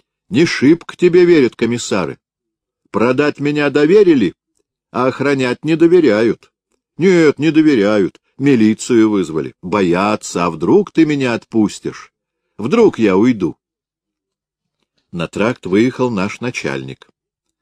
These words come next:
Он уже успел переодеться в дударях в новую милицейскую форму, сменил коня и величественно грозный, неузнаваемый, приближался к нашей группе,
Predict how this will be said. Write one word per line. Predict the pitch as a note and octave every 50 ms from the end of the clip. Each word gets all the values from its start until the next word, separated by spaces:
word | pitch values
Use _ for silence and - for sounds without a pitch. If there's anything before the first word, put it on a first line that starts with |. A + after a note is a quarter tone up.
| _ _ _ _ _ _ _
Он | F2+ F#2 G#2+
уже | A2+ G#2+ G2 A2+ A2
успел | G#2+ G#2 - - - G#2+ G#2+ G2
переодеться | - - F#2+ F2 E2+ E2+ D#2+ G2+ G#2 - - - F#2
в | D#2 D2
дударях | E2+ D#2+ D2+ E2 E2+ G2 G#2+ A2 - - _ _ - _ _ -
в | D#2 D2 D#2
новую | D#2+ F2+ G2+ F#2+ F#2+ F#2+ F#2+ G2 F#2 _ _ _ _ _
милицейскую | - D2+ D#2 D#2+ E2+ - - F2+ E2+ E2 - - - E2+ E2
форму, | D#2+ - - F2 D#2+ C2+ C2+ C2 A#1+ _ _ _
сменил | _ - - - F2 E2+ F2 F2+ F2 E2
коня | - - E2 D2 D2 F2 A2+ C3 C#3 - _ _ _ _ _ _ _ _
и | - D#2 D#2
величественно | D#2 F2 G#2 D3+ E3 - D#3 D3 - - - C3 B2+ B2+ B2+ B2
грозный, | A2 G2 G2+ G#2 A2+ B2 A#2 A2 F#2+ - E2 D2 C2+ A#1+ _ _ _ _ _ _ _
неузнаваемый, | - D2+ E2+ F2+ F2 D#2+ - E2+ E2+ D#2+ E2+ A#2 C#3+ C#3+ C#3 C3 A#2 F#2+ D2 C2
приближался | - - E2 D2 C2+ D2+ D#2+ D2+ - G2+ G#2 G2+ - - -
к | -
нашей | E2+ D#2+ D2+ D2 - - - C#2
группе, | C2 D2+ E2+ C#3 D3 - _ - F2 D2